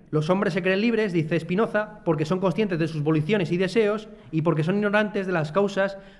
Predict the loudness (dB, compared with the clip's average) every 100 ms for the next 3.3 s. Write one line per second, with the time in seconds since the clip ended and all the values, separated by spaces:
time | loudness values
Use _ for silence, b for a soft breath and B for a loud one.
0 | B 2 2 2 0 0 0 -2 -2 0
1 | 0 0 0 0 0 -2 0 0 -2 -4
2 | B B B B B B 2 2 4 2
3 | 2 0